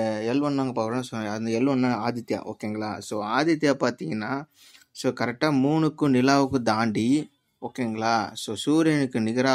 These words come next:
வந்து, so, வந்து நிப்பாட்டி வச்சுக்கிறாங்க. So, அது பார்த்தீங்கன்னா, so, சூரியனோட கதிர்வீச்சு வந்து அளவெடுத்து என்னென்ன ஆபத்துகள் வந்து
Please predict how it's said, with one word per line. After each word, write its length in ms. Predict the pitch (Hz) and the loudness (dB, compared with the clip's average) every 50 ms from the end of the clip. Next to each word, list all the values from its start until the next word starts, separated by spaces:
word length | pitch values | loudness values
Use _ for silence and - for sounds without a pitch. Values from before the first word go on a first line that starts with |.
| 123 | 2
வந்து, 320 | 117 113 107 104 104 110 120 139 147 165 - _ _ - - - _ _ _ - - | 0 -2 -4 -4 -4 -2 -2 -2 -4 -4 -10 _ _ -20 -20 -20 _ _ _ -14 -10
so, 220 | - - - 120 117 117 | -8 -4 -2 0 0 0
வந்து 320 | 117 117 120 127 143 151 151 143 135 120 110 104 101 104 - - | 0 0 0 0 2 2 2 2 2 0 0 -4 -8 -12 -14 -10
நிப்பாட்டி 380 | 113 113 120 - 127 127 127 | -10 -8 -2 -2 -2 0 -2
வச்சுக்கிறாங்க. 440 | 107 104 - 147 - 98 98 104 110 120 147 151 156 _ _ _ _ _ _ - _ _ - | -4 -6 -8 -10 -10 -10 -8 -6 -4 -4 -4 -4 -6 _ _ _ _ _ _ -20 _ _ -16
So, 160 | - - 147 139 | -8 -2 2 2
அது 160 | 135 127 123 - | 2 2 2 2
பார்த்தீங்கன்னா, 600 | 131 143 156 156 151 143 127 120 113 110 117 131 147 151 - - _ _ | 2 2 2 2 0 0 0 0 0 0 0 0 0 -2 -4 -10 _ _
so, 220 | - - - 127 117 - | -10 -4 -2 -2 -2 -2
சூரியனோட 760 | - - 160 180 185 180 175 156 139 131 123 113 - 113 - - | -2 -2 0 2 2 2 2 0 0 0 -2 -2 -6 -8 -8 -2
கதிர்வீச்சு 600 | - 123 147 170 170 160 143 131 127 - - 104 | 0 2 4 4 4 4 2 2 0 -2 -8 -6
வந்து 340 | 101 101 101 98 107 104 107 110 107 - _ _ _ _ _ _ _ _ - - | -4 -4 -4 -4 -4 -6 -6 -6 -8 -10 _ _ _ _ _ _ _ _ -8 -2
அளவெடுத்து 680 | 117 120 135 147 147 139 120 117 104 _ - 131 107 110 113 110 - - 107 | 0 2 4 4 4 4 2 0 -2 _ -6 -4 -2 -2 -2 -4 -6 -8 -6
என்னென்ன 360 | 117 117 139 143 147 143 135 131 131 127 117 113 113 110 107 104 101 92 - - _ _ - - | -2 -2 0 0 0 0 0 0 0 0 -2 -2 -2 -2 -2 -2 -4 -4 -6 -10 _ _ -12 -6
ஆபத்துகள் 560 | 120 120 127 127 123 123 120 117 110 113 110 | -6 -4 0 -2 -2 0 -2 -2 -2 -2 -4
வந்து 240 | 110 110 110 113 | -4 -4 -4 -2